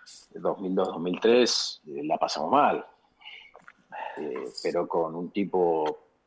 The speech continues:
como el Gordo Garisto que nos dio calle, nos dio otra cosa que a lo mejor necesitábamos, nos salvamos del descenso, mandamos a la, a la promoción.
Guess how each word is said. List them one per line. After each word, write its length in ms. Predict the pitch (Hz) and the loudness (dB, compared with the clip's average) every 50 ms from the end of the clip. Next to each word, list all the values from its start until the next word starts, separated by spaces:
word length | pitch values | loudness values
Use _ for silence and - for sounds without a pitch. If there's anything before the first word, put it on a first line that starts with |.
| _ _ _ _ _ _ _ _ | _ _ _ _ _ _ _ _
como 220 | - - 82 85 82 | -6 -4 -4 -2 -2
el 60 | 82 | 0
Gordo 220 | 90 98 95 95 92 | 2 2 4 4 4
Garisto 420 | 92 90 104 110 104 - 107 90 | 6 6 6 4 4 2 0 0
que 480 | 82 85 82 82 85 80 76 73 64 - - 76 | 2 2 2 2 2 0 -2 -4 -6 -8 -12 -14
nos 240 | 78 82 85 80 82 | -10 -8 -8 -6 -2
dio 640 | 92 98 95 95 95 90 90 82 76 76 73 71 - _ _ _ _ _ _ _ _ _ _ _ | 0 2 2 2 4 4 2 2 2 0 -2 -4 -6 _ _ _ _ _ _ _ _ _ _ _
calle, 720 | _ - 98 98 98 90 - - 95 92 92 90 90 90 82 78 - - | _ 4 6 6 6 4 2 0 0 0 2 2 0 0 -2 -4 -8 -8
nos 200 | 82 82 82 80 | -6 -6 -4 -2
dio 420 | 85 87 87 90 82 78 76 - - - - - - _ _ _ _ _ _ _ | 0 2 2 2 2 0 -2 -4 -8 -10 -12 -12 -14 _ _ _ _ _ _ _
otra 340 | - 131 127 - - 107 90 | 2 4 4 4 4 2 4
cosa 340 | - 123 117 - - 113 98 | 6 6 6 6 4 2 2
que 120 | 85 92 | 2 2
a 20 | 90 | 0
lo 100 | 95 95 | 2 0
mejor 540 | 98 90 - - 113 117 113 110 98 95 76 | -2 -2 2 4 6 6 6 6 4 0 -2
necesitábamos, 1000 | 69 85 87 87 90 - - - - - 85 107 104 107 110 110 110 117 120 113 - - - _ _ _ _ _ _ _ _ _ _ _ _ _ - | -4 -4 -4 -4 -4 -6 -8 -10 -10 -8 0 4 6 6 6 6 6 4 2 0 -4 -10 -20 _ _ _ _ _ _ _ _ _ _ _ _ _ -16
nos 160 | 80 73 - | -14 -12 -10
salvamos 360 | - 85 90 87 87 87 87 | -6 -4 -2 -2 -2 -4 -6
del 80 | 85 85 | -6 -6
descenso, 420 | 82 - - 110 110 107 - - | -6 -2 0 0 0 0 -2 -6
mandamos 400 | 92 87 85 82 87 87 85 - - | -8 -8 -8 -6 -6 -8 -8 -8 -8
a 40 | |
la, 60 | 78 87 | -8 -8
a 200 | 90 76 - 82 | -8 -8 -8 -8
la 60 | 78 | -8
promoción. 840 | 78 - 76 78 78 - - - 117 113 113 113 110 101 98 92 | -8 -8 -10 -10 -10 -6 0 4 6 6 6 6 4 2 -2 -8